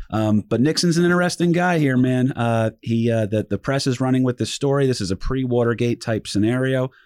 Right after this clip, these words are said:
The story takes off. The Republican National Committee begins to wonder if Nixon needs to be removed from the ticket. Is he going to be the cancer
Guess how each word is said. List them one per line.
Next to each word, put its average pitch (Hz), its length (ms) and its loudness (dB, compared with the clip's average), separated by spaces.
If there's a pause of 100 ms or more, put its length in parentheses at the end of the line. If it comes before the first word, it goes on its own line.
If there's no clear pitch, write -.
(160)
The 98 80 -4
story 160 320 0
takes 135 300 -4
off. 139 260 0
The 117 100 -2
Republican 160 540 -2
National 131 380 0
Committee 131 360 0
begins 117 340 -2
to 120 100 -4
wonder 139 340 0
if 110 140 -2
Nixon 131 500 0 (380)
needs 135 240 2
to 123 100 -4
be 127 100 2
removed 139 520 2
from 120 160 0
the 110 40 -4
ticket. 196 440 -4
Is 101 180 -2
he 143 120 0
going 147 260 0
to 127 60 -2
be 123 120 0
the 107 100 -4
cancer - 640 -4